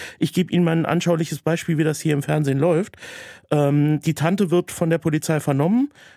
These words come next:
und ungefähr fünfzehn Minuten später sehen Sie die komplette, äh, das Dokument, die, die, äh, die, äh, Ver-, Vernehmung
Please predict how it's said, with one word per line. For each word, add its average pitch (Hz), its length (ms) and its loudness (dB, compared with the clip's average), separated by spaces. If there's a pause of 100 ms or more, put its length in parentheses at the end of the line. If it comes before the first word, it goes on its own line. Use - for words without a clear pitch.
(120)
und 165 160 0
ungefähr 185 380 2
fünfzehn 233 360 2
Minuten 202 280 2
später 208 540 0
sehen 170 260 2
Sie 175 80 0
die 180 80 0
komplette, 233 840 0 (540)
äh, 170 480 2
das 156 200 0
Dokument, 180 840 2
die, 175 320 0
die, 165 500 -2
äh, 131 360 -2
die, 156 160 -2
äh, - 640 -4
Ver-, 170 180 -4
Vernehmung 196 640 2